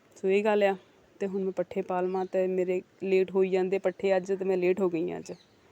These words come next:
ਹਾਂਜੀ, ਪਾਣੀ ਪੀ ਕੇ, ਘੁੱਟ ਚਾਹ ਪੀ ਕੇ ਔਰ ਵਰਦੀ ਆਪਣੀ ਚੇਂਜ ਕਰਕੇ ਨਾ,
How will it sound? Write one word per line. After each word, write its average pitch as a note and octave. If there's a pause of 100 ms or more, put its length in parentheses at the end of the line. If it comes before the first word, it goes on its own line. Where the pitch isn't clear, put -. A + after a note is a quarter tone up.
(280)
ਹਾਂਜੀ, G#3+
ਪਾਣੀ G#3
ਪੀ G#3+
ਕੇ, G#3+
ਘੁੱਟ A3
ਚਾਹ G3+
ਪੀ A3+
ਕੇ G#3+
ਔਰ G#3
ਵਰਦੀ F#3+
ਆਪਣੀ G3+
ਚੇਂਜ F#3+
ਕਰਕੇ G3+
ਨਾ, A3